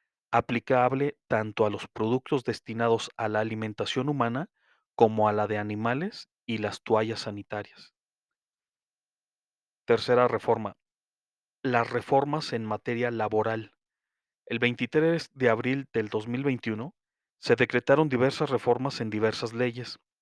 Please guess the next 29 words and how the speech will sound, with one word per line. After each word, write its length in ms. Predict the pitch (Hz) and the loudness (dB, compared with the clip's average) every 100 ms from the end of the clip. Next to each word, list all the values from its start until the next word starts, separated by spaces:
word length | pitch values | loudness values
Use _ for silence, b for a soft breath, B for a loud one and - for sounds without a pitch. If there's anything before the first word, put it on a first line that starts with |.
| _ _ | _ _
la 200 | 107 101 | -10 -8
de 140 | 101 101 | -6 -6
la 340 | 101 98 98 _ | -6 -8 -12 _
I 220 | 123 117 110 | -10 -2 -2
S 220 | 101 107 | 0 0
R, 460 | 123 131 127 139 _ | 0 0 -4 -6 _
L 340 | 113 113 110 | -6 0 0
F 180 | 104 - | 0 -2
T, 400 | - 127 135 131 - | -4 -2 -2 -6 -10
iva, 400 | 113 123 127 131 _ _ _ - | -4 -2 -2 -4 _ _ _ 0
L 340 | 120 117 117 | 2 4 4
S 260 | 127 107 123 | 2 2 0
S, 320 | 131 123 127 _ _ _ _ _ | 0 -6 -10 _ _ _ _ _
para 180 | - 120 | 4 4
fiscalizar 580 | 120 135 - 127 123 147 | 4 0 2 2 2 2
empresas 420 | 160 147 131 143 | 2 2 2 2
que 140 | - 127 | -2 -2
contraten 460 | 117 110 127 139 | -2 0 -2 -2
servicios 560 | 127 113 120 - 120 - | -2 -2 -2 -2 -4 -4
mediante, 560 | 123 110 110 113 - - | -4 -2 -2 -6 -12 -10
mediante 480 | 117 110 107 104 | -2 0 0 -2
la 80 | 107 | -2
exigencia 720 | 104 104 - 131 127 123 135 _ b b _ | -2 -8 -2 -2 0 -2 -4 _ b b _
de 80 | 107 | 0
los 140 | 107 - | 0 -4
siguientes 400 | 104 107 107 113 | -4 -6 -6 -6
requisitos: 680 | 104 - - - - - _ _ _ _ _ _ _ _ | -6 -6 -10 -10 -12 -16 _ _ _ _ _ _ _ _
registro 500 | 117 104 143 - 151 | -4 -2 -2 2 2
en 160 | 120 | 2